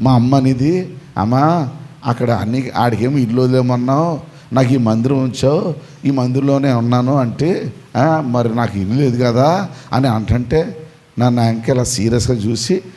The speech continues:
మళ్ళీ దగ్గరికి వచ్చి, "బావా, అలా అనకరా, నిన్ను దేవుడు దీవిస్తాడురా.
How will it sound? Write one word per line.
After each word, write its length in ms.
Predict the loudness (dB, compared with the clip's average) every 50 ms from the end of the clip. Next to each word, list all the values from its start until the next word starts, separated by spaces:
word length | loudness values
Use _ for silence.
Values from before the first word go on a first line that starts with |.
| -16 -8 -4
మళ్ళీ 220 | -2 0 0 0
దగ్గరికి 360 | 0 0 0 0 -2 -2 -2
వచ్చి, 380 | -2 -4 -4 -4 -4 -6 -6 -6 -10 -16 -20 -18 -4 -2
"బావా, 440 | 0 2 2 2 2 0 0 -4 -6 -10 -16 -20 -12 -4 -2
అలా 200 | 0 2 2 2
అనకరా, 600 | 0 -2 -2 -4 -2 -2 0 -2 -2 -4 -6 -8 -10 -16 -20 -20 -14 -4 0
నిన్ను 200 | 2 4 4 4
దేవుడు 320 | 4 4 4 4 2 2
దీవిస్తాడురా. 840 | 0 -2 -2 -2 -2 -4 -2 -2 -2 0 0 0 -2 -2 -2 -2 -6